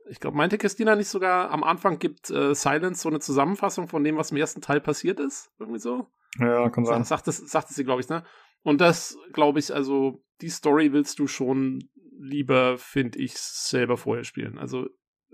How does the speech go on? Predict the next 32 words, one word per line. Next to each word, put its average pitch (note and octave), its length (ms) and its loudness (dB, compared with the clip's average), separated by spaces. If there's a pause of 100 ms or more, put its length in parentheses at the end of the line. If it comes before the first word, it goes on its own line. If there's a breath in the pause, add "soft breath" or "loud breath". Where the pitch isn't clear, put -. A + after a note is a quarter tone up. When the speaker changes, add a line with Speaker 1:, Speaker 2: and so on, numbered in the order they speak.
(120)
Speaker 1:
ich - 200 -12
würde D#3+ 180 -2
sagen, D3 240 -2
ich - 240 -8
spiel - 240 -6
den D3 100 0
erst-, C#3+ 300 -4
probier's G#3 320 4
nochmal F#3 220 0
mit E3+ 120 -2
dem E3 80 -2
ersten D#3 300 -2
Teil. D3 340 0 (800 loud breath)
Man C#3+ 160 4
muss G3 140 8
ja G3 100 8
nicht F3+ 180 0
die F#3 60 -8
ganzen F3 260 -2
Open-World-Geschichten D#3+ 800 2
machen, D#3+ 100 2
mal D#3 140 4
einfach D3 200 -4
die - 120 -6
Main-Story D3 540 2
durch, D3 240 2
dann C3 120 -6
dauert's C3+ 260 -2
auch C#3 80 -4
nicht C#3+ 140 -4
so - 80 -4
lang. C3+ 280 -4